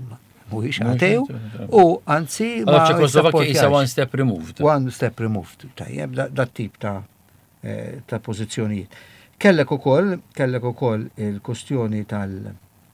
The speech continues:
Speaker 1: wara il-gwerra tal-, tas-Suez tal-nineteen fifty-six, eh, il-sitwazzjoni mħawda ħafna fil-Vant Nofsani,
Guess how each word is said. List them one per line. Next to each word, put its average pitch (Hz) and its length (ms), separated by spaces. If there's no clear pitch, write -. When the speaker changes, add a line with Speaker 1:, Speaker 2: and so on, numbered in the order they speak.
Speaker 1:
wara 107 460
il-gwerra 107 500
tal-, 98 280
tas-Suez 117 500
tal-nineteen 98 600
fifty-six, - 760
eh, 151 400
il-sitwazzjoni 117 840
mħawda 110 400
ħafna 110 260
fil-Vant 104 380
Nofsani, 170 540